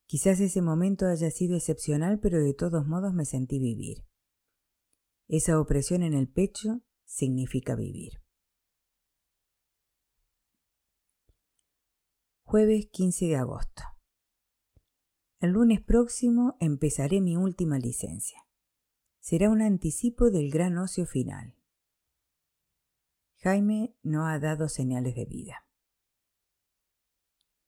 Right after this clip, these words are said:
Viernes dieciséis de agosto. Un incidente verdaderamente incómodo.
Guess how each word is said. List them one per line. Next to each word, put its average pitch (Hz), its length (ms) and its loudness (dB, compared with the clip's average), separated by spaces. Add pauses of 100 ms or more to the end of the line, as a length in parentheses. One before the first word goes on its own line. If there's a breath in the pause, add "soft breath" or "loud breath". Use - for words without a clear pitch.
(1800)
Viernes 240 560 4
dieciséis 165 640 0
de 143 80 0
agosto. - 460 -8 (1900)
Un 208 140 4
incidente 208 720 0
verdaderamente 143 880 -2
incómodo. 82 640 -10